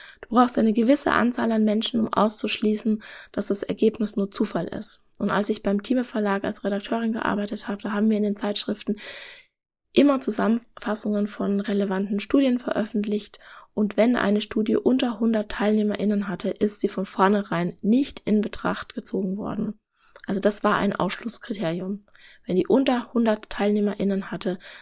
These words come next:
dann wurde die einfach nicht beachtet, dann gab es die nicht. Und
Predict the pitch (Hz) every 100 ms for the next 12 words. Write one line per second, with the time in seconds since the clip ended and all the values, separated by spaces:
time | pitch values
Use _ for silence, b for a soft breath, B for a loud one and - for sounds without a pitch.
0 | B 196 196 214 220 202 - 165 202 202
1 | - 202 202 - - 196 - 208 - 202
2 | - 151 - 175 - 190 175 220 - -
3 | B B B B 202 208